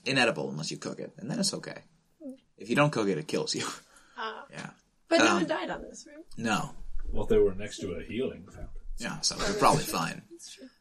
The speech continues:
Speaker 1: But yeah, it doesn't say what it was. I couldn't find out, unfortunately. They described small microorganisms living in the hot waters,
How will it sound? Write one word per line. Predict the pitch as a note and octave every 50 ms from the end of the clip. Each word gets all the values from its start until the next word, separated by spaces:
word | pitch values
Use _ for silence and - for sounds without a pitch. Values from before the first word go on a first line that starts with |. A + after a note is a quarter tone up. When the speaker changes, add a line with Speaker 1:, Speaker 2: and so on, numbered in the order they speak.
| _ _
Speaker 1:
But | - A#2+ A#2+ A#2 B2
yeah, | A#2+ G2+ E2+
it | D#2 -
doesn't | - - -
say | - - G1+
what | G1+ G1+
it | - -
was. | - - - - - - -
I | -
couldn't | - - - - -
find | - - - G#1+ - -
out, | G1+ G1+ G1+ - -
unfortunately. | - - - - - - - - - B1+ - - -
They | C3
described | A#2+ A#2+ - - C3+ B2+ C3 B2+ B2+ -
small | - - A#2+ A#2 A#2+ C#3 D3+ C#3+
microorganisms | A#2 G2+ G2 - D3 - G2 F#2+ F2+ E2+ E2+ F2 D#2 D#2 D2+ F2 A2 B2+ C#3 -
living | G2+ G2+ F2+ G2+ G2+
in | G2+ G2+
the | G2+
hot | F#2 F#2 F2+ E2+ - -
waters, | C#2+ A#1+ A#1+ - - A2 - - - -